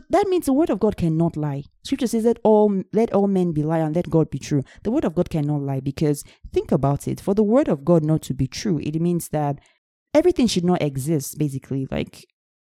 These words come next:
the, the things we see, like the sky,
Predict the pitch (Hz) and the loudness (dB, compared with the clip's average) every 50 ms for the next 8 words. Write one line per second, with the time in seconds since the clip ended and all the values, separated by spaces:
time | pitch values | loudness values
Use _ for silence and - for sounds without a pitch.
0 | _ _ - - 160 160 156 143 - - 135 160 160 156 151 151 143 139 - - | _ _ 0 2 2 4 2 2 -2 -4 0 0 2 2 2 2 0 0 -2 -6
1 | _ _ _ _ - 220 214 196 180 - 160 151 - - 185 180 156 156 147 143 | _ _ _ _ -2 0 0 0 -2 -4 -6 -6 -4 -4 -4 -2 -2 -2 -4 -4
2 | 147 143 - - - - 180 180 156 143 143 143 | -4 -6 -6 -8 -8 -6 -6 -4 -4 -4 -6 -6